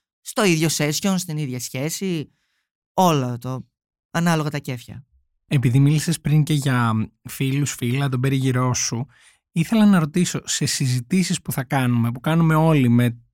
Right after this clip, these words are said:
Speaker 2: τους γύρω ανθρώπους μας και μπορεί να πούμε ότι είχα αυτή την εμπειρία χτες, πηδήχτηκα, με πήδηξαν, έκανα, ε, πήδηξα, whatever. Έχεις νιώσει είτε το DOM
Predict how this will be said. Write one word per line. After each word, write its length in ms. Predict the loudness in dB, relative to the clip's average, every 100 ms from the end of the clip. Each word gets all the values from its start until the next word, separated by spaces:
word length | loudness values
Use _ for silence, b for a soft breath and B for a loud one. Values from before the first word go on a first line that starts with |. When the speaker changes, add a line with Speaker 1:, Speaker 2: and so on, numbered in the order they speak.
| _
Speaker 2:
τους 180 | 0 2
γύρω 440 | 2 0 0 0
ανθρώπους 560 | 0 0 0 0 -2 -2
μας 180 | -2 -2
και 100 | -2
μπορεί 200 | -2 -2
να 80 |
πούμε 180 | 0 0
ότι 300 | 0 0 -2 -6 B B B
είχα 240 | -2 -2
αυτή 160 | -4 -4
την 120 | -2
εμπειρία 300 | -2 -4 -6
χτες, 380 | -6 -2 -2 -2
πηδήχτηκα, 520 | -6 -8 -8 -8 -6
με 120 | -6
πήδηξαν, 520 | -8 -12 -10 -6 -4
έκανα, 520 | -4 -4 -4 -2 -2 -4
ε, 140 | -6
πήδηξα, 680 | -6 -6 -8 -6 -4 -4 -4
whatever. 440 | -6 -6 -6 -6 -8 b b b b b
Έχεις 400 | 0 0 0 2
νιώσει 640 | 4 4 2 0 -2 -6 -4
είτε 260 | -4 -2 -4
το 200 | -4 -2
DOM 240 | 0 2